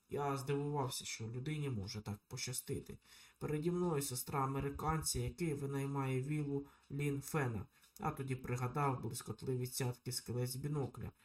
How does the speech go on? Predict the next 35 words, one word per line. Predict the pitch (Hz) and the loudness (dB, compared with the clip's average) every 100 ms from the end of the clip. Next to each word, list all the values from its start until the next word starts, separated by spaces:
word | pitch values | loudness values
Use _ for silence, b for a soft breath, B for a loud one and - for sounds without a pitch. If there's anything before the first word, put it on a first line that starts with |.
| b b | b b
як | 165 - 156 - _ _ | -6 -6 -12 -14 _ _
через | - 151 127 127 | -2 0 0 0
якийсь | 127 180 170 - | -2 0 0 0
хтось | - 113 120 | -2 -2 -2
спостерігав | - - - 123 120 117 117 | -6 -8 -4 -2 0 0 0
за | 123 | 0
мною. | 120 117 90 - B B B | 0 0 -2 -4 B B B
Можливо, | - 151 190 175 147 | -6 0 4 4 4
це | - 143 | 2 2
і | 147 | 2
було | 156 170 156 120 | 0 2 2 2
везінням. | 120 120 117 107 101 98 _ B B B | 0 -2 0 0 0 -2 _ B B B
Можливо, | - 160 165 143 123 | -2 2 4 2 2
ця | 117 | 0
зустріч | 117 151 147 131 123 | -2 -2 -2 -4 -6
була | - 120 113 | -4 -2 -2
чимось | 120 139 139 131 - | 0 -2 0 -2 -2
майстерним, | 92 - - 160 147 143 143 _ - | -4 -2 0 0 0 -4 -4 _ 8
аніж | 151 147 127 - | 8 2 0 -4
удача. | 123 120 76 - - _ B B B | -4 -4 -4 -6 -8 _ B B B
Якби | 180 180 165 170 | -2 2 6 6
я | 143 | 6
міг | 160 165 - | 4 2 2
на | 127 104 | -4 -4
тиждень, | - 165 143 139 127 | 0 0 2 0 0
можливо, | 107 113 139 143 127 123 B B - | 0 -4 0 0 0 -4 B B -2
я | 151 135 | 2 2
вийшов | 117 127 123 120 120 | 2 0 0 -2 -2
із | 117 | -4
водонепроникної | 120 117 123 127 127 139 135 - 135 | -4 -4 -2 -4 -4 -2 -4 -4 -4
кишені | 131 147 - 139 139 | -4 -4 -2 0 -2
пачку | 139 120 - 143 | -2 -4 -4 -6
сигарет | 156 151 165 175 175 | -4 -2 0 0 0
і | 104 110 | -2 -4
запальничку. | 117 110 151 131 101 - - - | -4 -6 -4 -4 -4 -8 -12 -14